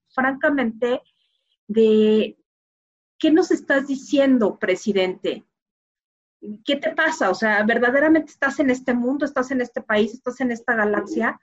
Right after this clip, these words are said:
¿O solamente todo es producto de tu imaginación?". Y ni siquiera ya con usted, porque realmente ya está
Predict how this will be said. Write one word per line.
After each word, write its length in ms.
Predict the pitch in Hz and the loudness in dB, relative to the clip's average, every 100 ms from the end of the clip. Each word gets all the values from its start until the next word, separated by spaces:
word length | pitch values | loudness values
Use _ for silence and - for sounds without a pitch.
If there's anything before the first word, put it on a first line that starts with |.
| _ _ _ | _ _ _
¿O 140 | 233 | -4
solamente 520 | 233 294 302 285 269 | 0 2 4 2 0
todo 200 | 269 262 | 0 2
es 120 | 247 254 | 2 2
producto 420 | 254 226 226 240 | -4 -4 -6 -6
de 100 | 233 | -4
tu 120 | 226 | -4
imaginación?". 640 | 202 180 - 196 202 254 254 | -4 -4 -4 -4 -2 -2 4
Y 80 | 262 | 4
ni 100 | 262 | 4
siquiera 340 | 262 311 339 | 2 2 4
ya 160 | 339 349 | 4 4
con 160 | 330 | 2
usted, 360 | 226 - 262 262 - _ _ _ - | 2 0 0 0 -6 _ _ _ -6
porque 240 | 226 262 | -2 0
realmente 800 | 247 285 320 311 269 - 269 - - _ _ _ | 2 4 4 4 2 2 0 0 -8 _ _ _
ya 200 | - 311 | 0 4
está 400 | 311 320 - 339 | 4 2 0 -2